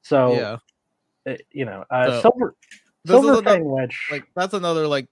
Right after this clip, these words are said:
Speaker 2: both things are true. Like, it sucks that they took away a generic card.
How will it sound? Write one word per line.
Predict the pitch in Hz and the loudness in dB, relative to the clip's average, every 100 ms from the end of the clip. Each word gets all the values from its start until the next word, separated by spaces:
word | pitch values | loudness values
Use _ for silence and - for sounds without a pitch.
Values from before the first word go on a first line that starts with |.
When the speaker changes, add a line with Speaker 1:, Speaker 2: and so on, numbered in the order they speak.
| - | -10
Speaker 2:
both | 143 135 | -8 -6
things | 147 131 | -8 -6
are | 120 | -10
true. | 117 135 110 113 | -10 -12 -10 -10
Like, | 110 | -10
it | 131 | -10
sucks | - 190 - | -6 -6 -6
that | 208 | -6
they | 196 | -6
took | 190 180 | -6 -8
away | 170 151 147 | -4 -2 -2
a | |
generic | 131 127 127 123 - | -2 -8 -6 -8 -6
card. | 131 131 | -6 -8